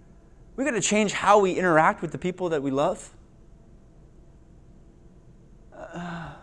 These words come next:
there you come to a space that's like, "Uh, wait a minute, it's a little too fu-, too much, it's too far." But their reaction after the letter was read, <laughs> great! With joy, it says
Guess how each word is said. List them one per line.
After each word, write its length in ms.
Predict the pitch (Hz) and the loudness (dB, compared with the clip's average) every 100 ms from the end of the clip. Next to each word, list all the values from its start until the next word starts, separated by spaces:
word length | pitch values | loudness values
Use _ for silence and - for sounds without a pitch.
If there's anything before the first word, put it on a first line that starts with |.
| - - - - - | -20 -20 -20 -20 -12
there 380 | 147 220 285 277 | -4 4 6 6
you 180 | 180 | 4
come 240 | 165 220 220 | 2 0 0
to 160 | 190 | -4
a 40 | 151 | -6
space 460 | - 220 262 226 | -6 -8 -6 -8
that's 260 | - 127 - | -6 -8 -6
like, 360 | 156 135 139 - - | -4 -4 -4 -16 -12
"Uh, 500 | 143 202 214 220 247 | -8 -6 -6 -8 -10
wait 260 | 247 262 | -10 -10
a 60 | 302 | -12
minute, 440 | 339 349 190 226 - - | -14 -12 -10 -12 -14 -20
it's 140 | - | -20
a 60 | - | -14
little 180 | 269 294 | -12 -12
too 140 | - | -14
fu-, 260 | - - 370 | -18 -14 -14
too 180 | - 247 | -8 -2
much, 340 | 269 208 - | -2 -2 -10
it's 100 | - | -14
too 180 | - 233 | -8 -8
far." 420 | - 247 214 117 - - - - - - - - - - - - - - - - - - - - - - - - | -2 0 0 -2 -10 -20 -20 -20 -20 -20 -20 -20 -20 -20 -20 -20 -20 -20 -20 -20 -20 -20 -20 -20 -20 -20 -8 0
But 180 | 175 | 2
their 280 | 156 262 349 | 8 10 10
reaction 680 | 311 214 190 214 - - 139 | 6 8 8 6 0 0 4
after 420 | 160 208 233 285 | 6 6 4 0
the 120 | 226 | 2
letter 280 | 170 180 185 | 8 8 10
was 220 | 170 156 | 6 4
read, 300 | 147 143 123 - - | 6 6 6 -4 -18
<laughs> 180 | - 160 | -2 8
great! 920 | 330 370 392 - - - - 180 - - - | 12 12 12 12 6 6 4 0 -4 -14 -2
With 520 | 254 311 - - - 170 | 8 8 8 -4 -10 -4
joy, 580 | 156 165 247 359 349 240 | 4 12 12 12 12 12
it 200 | 185 - | 10 6
says 500 | 196 175 135 127 | 6 6 4 -8